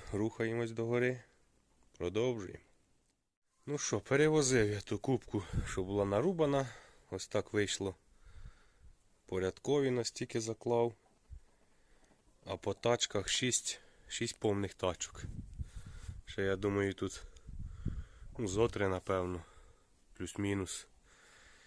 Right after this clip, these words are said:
війде. Ну, але це таке, скільки не війде, то все наше. Ось так, зараз ще піду покажу ту кубку, що дійсно я її перевозив. Ну ось,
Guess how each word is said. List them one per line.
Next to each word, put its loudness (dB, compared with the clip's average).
війде. 0
Ну, -2
але 2
це -6
таке, -4
скільки -2
не 2
війде, 2
то -6
все -4
наше. -2
Ось -8
так, 2
зараз 2
ще -4
піду -4
покажу 2
ту -6
кубку, -6
що -2
дійсно -4
я 4
її 0
перевозив. 4
Ну 0
ось, -4